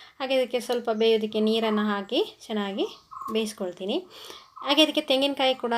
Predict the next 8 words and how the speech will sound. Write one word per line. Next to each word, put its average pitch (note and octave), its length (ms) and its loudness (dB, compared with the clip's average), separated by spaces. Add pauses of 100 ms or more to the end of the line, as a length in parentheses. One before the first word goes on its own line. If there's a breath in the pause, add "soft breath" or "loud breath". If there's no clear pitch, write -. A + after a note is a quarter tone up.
(140)
ರುಬ್ಬಿ A#3 200 0
ಹಾಕೋದ್ರಿಂದ G#3 560 -2
ಸ-, A3+ 340 0
ನಾನು G#3+ 240 0
ತೆಂಗಿನಕಾಯಿಯನ್ನು, G#3+ 720 -4 (200)
ಆ, G3+ 160 -6
ತುರ್ಕೊಳ್ತಾ G#3 460 -2
ಇದ್ದೀನಿ. F#3+ 300 -2